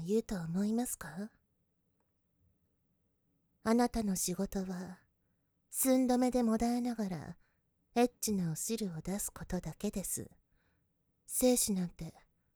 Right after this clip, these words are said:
ここでは邪魔でしかありません。と言っている間に、限界が近づいてきましたね。当然ギリギリで止めますが、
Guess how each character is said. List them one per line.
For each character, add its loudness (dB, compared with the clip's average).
こ 4
こ 8
で 6
は 4
邪 2
魔 4
で 4
し 2
か -8
あ -4
り 0
ま 0
せ -2
ん。 -8
と 4
言 4
っ -4
て 0
い -4
る -4
間 -6
に、 -8
限 4
界 -4
が -4
近 -4
づ 0
い 0
て -4
き -8
ま 0
し -10
た -6
ね。 -2
当 4
然 -2
ギ -4
リ -4
ギ -4
リ -4
で 0
止 -6
め 0
ま -2
す -4
が、 -8